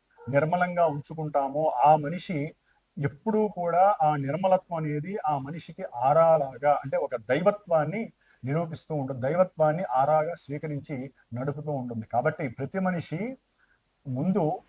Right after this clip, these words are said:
నాకు నేను కరెక్ట్గా ఉన్నాను. ఈర్ష్య, అసూయ, ద్వేషాలకి కారకుడు, ద్వేషాలకి ఈ కుజుడు కారకుడు. మరి అవే కదండి ఈర్ష్య ఉన్నా, ద్వేషం ఉన్నా లేనిపోని కలహాలు పుడతాయి.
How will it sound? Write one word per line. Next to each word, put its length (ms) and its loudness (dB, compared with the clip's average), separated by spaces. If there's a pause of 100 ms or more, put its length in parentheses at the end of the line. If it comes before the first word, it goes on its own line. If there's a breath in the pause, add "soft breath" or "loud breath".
(120)
నాకు 400 -4
నేను 480 -2
కరెక్ట్గా 460 0
ఉన్నాను. 640 -6 (460)
ఈర్ష్య, 640 4 (100)
అసూయ, 360 -6 (200)
ద్వేషాలకి 720 -4
కారకుడు, 560 2
ద్వేషాలకి 680 -2
ఈ 80 -8
కుజుడు 300 -8
కారకుడు. 480 -4 (580)
మరి 120 6
అవే 240 2
కదండి 340 -2
ఈర్ష్య 640 -6
ఉన్నా, 320 -4 (120)
ద్వేషం 420 -6
ఉన్నా 260 -8 (160)
లేనిపోని 520 -6
కలహాలు 460 0
పుడతాయి. 360 -12